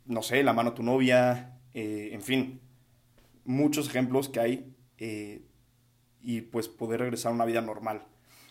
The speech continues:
Ahora, mi Javi, eh, quisiera preguntarte, y,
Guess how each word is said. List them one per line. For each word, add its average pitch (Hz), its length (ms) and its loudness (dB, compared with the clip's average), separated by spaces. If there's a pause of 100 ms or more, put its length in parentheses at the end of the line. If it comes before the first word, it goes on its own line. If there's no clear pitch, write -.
(220)
Ahora, 143 320 8
mi 151 100 6
Javi, 147 480 6
eh, 127 240 0
quisiera 180 320 2
preguntarte, 135 720 0 (440)
y, 110 500 -10